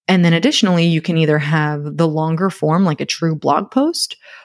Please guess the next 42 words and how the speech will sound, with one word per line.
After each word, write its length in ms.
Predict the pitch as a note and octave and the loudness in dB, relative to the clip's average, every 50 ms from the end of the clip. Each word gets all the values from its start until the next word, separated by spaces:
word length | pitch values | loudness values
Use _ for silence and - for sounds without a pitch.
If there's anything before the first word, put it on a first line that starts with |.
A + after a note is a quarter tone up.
| - - _ _ - | -20 -20 _ _ 2
or 420 | - F3+ D3+ C#3+ D3 G3+ B3 C4 C4 - | 2 4 4 4 2 2 0 -2 -2 -2
you 100 | F#3 F#3 | 0 0
can 160 | F3 - F3+ E3+ | 2 2 0 0
have 440 | C#3+ D#3 D#3 D3+ D3+ D3+ D3 D3+ | 2 2 2 2 2 0 -2 -2
just, 340 | - D#3+ C#3 D3 - - - | -2 -2 0 0 -2 -2 -2
you 80 | - F3 | 0 0
know, 100 | D#3+ D3 | 0 0
three 280 | D#3 - E3+ D#3 D#3+ | 2 0 2 2 2
to 60 | D3+ D3+ | 0 0
five 220 | - - D4 E4+ - - | -2 -4 -6 -6 -6 -4
paragraphs 560 | - E3 D#3 C3 - - - - D3 - - - | -2 -2 -2 -2 -2 -2 -4 -4 -4 -6 -6 -2
for 120 | - D#3 | 0 0
your 160 | D#3 C#3+ C#3+ | 0 0 0
show 220 | C3+ - C#3+ C3 - | -2 -2 -2 -4 -4
summary. 440 | - - - - - - - - - | -4 -4 -4 -4 -4 -6 -6 -6 -2
Me 180 | F3 E3+ D#3+ D3+ | 0 0 2 0
personally, 720 | - - - C#3+ D3 - - A3 A3+ B3 C4 C#4 C#4 C#4 - - - - _ - | 0 -2 -2 -2 -2 0 2 2 4 4 4 2 0 -2 -6 -14 -20 -20 _ -4
for 100 | - F3+ | -2 -2
my 100 | E3 D#3+ | -2 -2
actual 420 | D#3+ - D#3 D#3 - - D#3 D3+ D3 | -2 -2 -4 -4 -2 0 0 0 0
podcast 500 | - - D#3 - - - - - - - | -2 -4 -4 -4 -4 -8 -6 -6 -6 -6
page, 400 | - C#3+ - - A3+ B3 - - _ - | -6 -6 -4 -2 -2 -2 -4 -6 _ -2
I 160 | D#3 D3+ D3+ E3 | -2 0 0 2
like 240 | E3+ E3+ E3+ - - | 2 0 0 0 -4
to 100 | - D#3+ | -6 -6
have 500 | - - D3 C#3 C#3+ D3 D#3 D#3+ D#3+ - _ - - _ | -4 -4 -4 -2 -2 0 0 -2 -4 -6 _ -20 -18 _
just 240 | - F3 D#3+ - - | -2 -2 -2 0 0
three 200 | D#3+ D#3 D#3+ E3+ | 0 2 2 2
to 60 | G3 | 2
five 440 | - - D#3 D3+ D#3+ E3 D#3+ E3 - - _ _ _ _ - | 0 0 -2 0 0 -2 -2 -4 -10 -20 _ _ _ _ -4
paragraphs. 760 | - D#3 C#3+ B2+ - D#3+ D3 F3+ G#3+ B3 A#3+ - - - - _ - - - _ _ - | -2 0 0 0 0 -2 -2 -2 -2 -2 -2 -4 -6 -6 -10 _ -20 -20 -20 _ _ -4
I 120 | - D3+ | -2 0
like 160 | C#3+ D3 C#3+ | 0 -2 -2
to 80 | - D#3+ | -4 -4
have 180 | D#3 D#3+ D3+ | -2 -2 0
my 140 | E3 E3+ E3+ | 2 2 2
links 260 | E3+ E3 E3+ D#3+ - | 2 2 0 -2 -2
and 120 | - E3 D3+ | -4 -4 -4
resources. 680 | C#3+ C#3+ C#3+ - - E3 E3+ - - G#3+ A#3 A#3+ A3+ - | -4 -4 -6 -4 -4 -6 -4 0 2 2 2 2 0 0
And 200 | - G#3 A3 A3+ | 2 2 4 4
depending 480 | A#3+ A#3+ C4+ C4+ B3+ B3+ C4+ C4+ B3+ | 2 2 2 4 4 6 6 4 4
on 500 | - - F3+ F3+ F3+ F#3 F#3 F3+ F3+ F#3+ | 2 2 2 2 4 2 2 0 -2 -4